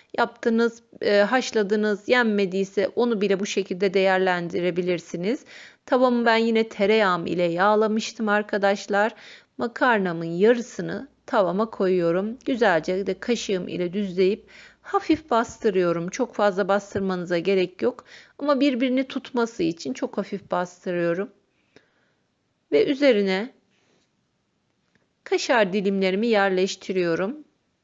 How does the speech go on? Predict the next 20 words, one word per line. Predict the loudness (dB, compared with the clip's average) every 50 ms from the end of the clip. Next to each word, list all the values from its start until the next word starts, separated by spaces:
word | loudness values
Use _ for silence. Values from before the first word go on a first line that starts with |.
| _ _ _ -20 _ _ _ _ _ _ _ _ _ _ _ _ _ _ _ _ _ _ _ _ _ _ _ _ _ _ _ _ _
Çok | -2 -2 -2 -2 -2 2
lezzetli | 4 4 4 4 4 2 0 2 2 0 0
ve | 0 -2
çok | -2 -4 -8 -8 -8 -6
pratik | 0 0 0 2 0 -4 -8 -4 -4
bir | -2 -2 0 2
börek | 2 4 4 2 0 -2 -4
oluyor. | -4 -2 0 0 2 0 0
Söylediğim | 0 4 4 6 6 6 4 2 2 0 0 0
gibi | 0 0 2 2 2 0 -2 -10 -20 -20 -20 _ _ _
normal | 0 2 2 2 2 2 2 2
makarna | 2 0 -2 -2 -2 0 0 2 0 0 0
haşla-, | 0 -2 -2 -2 -2 -2 -2 -2 -4 -12 -20 _ _ _ -8
gibi | -4 -2 0 0
haşlıyorsunuz. | 0 0 0 -2 -4 -2 0 2 2 2 0 -4 -6 -6 -6 -8
Sos | -8 -4 0 0 0 0 -4 -6
ile | -4 0 0 0 2 2
birleştirip | 2 2 4 2 2 0 -2 -6 -2 -2 -2 -2 -4 -6
tavada | -4 -2 -2 0 -2 -2
pişiriyorsunuz. | -6 -6 -10 -12 -10 -4 -2 -2 -2 -2 -4 -10 -14 -12 -8 -8 -8 -8